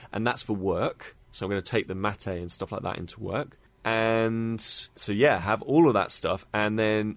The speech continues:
and then bought even more teas, and then came home with basically, like, eight different kinds of tea and two new bits of kitchen implements. And basically, long and short of it, uh, Chris, is I've spent sixty-five quid on tea.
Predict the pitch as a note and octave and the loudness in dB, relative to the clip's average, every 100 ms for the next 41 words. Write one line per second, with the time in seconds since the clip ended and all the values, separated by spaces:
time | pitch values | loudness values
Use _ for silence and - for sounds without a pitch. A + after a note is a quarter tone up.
0 | - G#2 G#2+ G#2 B2+ - B2+ A2 A2+ D3 | -4 -2 0 4 2 2 -2 -2 2 4
1 | D#3+ - F#2 F2+ G#2 - G#2 A2+ A#2 - | 4 2 -4 -4 -4 -4 0 0 0 -6
2 | - B2+ A2+ A2+ G#2+ G#2 C3 B2 - F2+ | -2 0 2 2 2 0 2 2 0 -4
3 | F#2+ F#2 F#2 - A#2 B2 - A2 - G#2+ | 0 0 0 0 2 2 2 -2 -2 -8
4 | - G#2+ G2+ F#2 F2 - A2 F2 E2+ - | -6 -4 -2 -4 -8 -2 0 0 -4 -8
5 | - G#2 F#2+ F#2 - - - - C3+ A2 | -4 -2 -2 -4 -10 -14 -10 0 2 4
6 | G#2 F#2 F#2 - G2+ - A#2 - G#2 F2 | 0 0 -2 -4 -8 -8 -8 -6 -8 -8
7 | G2 F#2+ F2+ - - _ - A#2+ D3 - | -8 -8 -8 -10 -16 _ 0 4 4 4
8 | - F#2+ F#2 F2+ D3 B2 G2+ - G#2+ F2+ | 0 0 0 0 2 2 0 2 2 2
9 | F2+ E2+ F#2 - - F#2+ F2 - - G2+ | -2 -2 -4 -6 -2 0 0 -6 -2 0
10 | F#2+ F2+ G#2 - - G2+ - F2 - F2 | 0 -2 -2 -2 -4 -4 -4 -6 -8 -6
11 | G2 F#2 - F#2 F2+ - F#2+ F2 | -4 -4 -4 -6 -6 -10 -8 -10